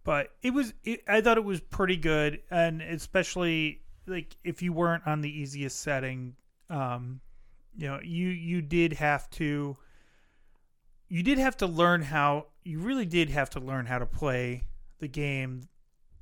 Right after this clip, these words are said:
and, and all the mechanics to get through the game successfully. You know, there's, there are games out there where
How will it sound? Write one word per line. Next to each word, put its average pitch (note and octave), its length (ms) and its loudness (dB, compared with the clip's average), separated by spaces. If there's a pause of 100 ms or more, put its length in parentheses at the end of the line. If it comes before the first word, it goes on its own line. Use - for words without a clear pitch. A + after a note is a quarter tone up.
(180)
and, C#3 280 -2
and C3+ 300 -2
all C3+ 220 4
the B2 120 -6
mechanics B2 920 -8 (120)
to D3+ 100 -8
get C3+ 220 -4
through C#3+ 120 -8
the C3 80 -10
game B2 260 -6
successfully. C3+ 960 -8 (560)
You D3 120 -6
know, C3+ 100 -2
there's, F#3 500 0 (600)
there F3+ 180 2
are E3 60 4
games D3 280 0
out C#3 220 6
there C3+ 220 4
where B2+ 480 0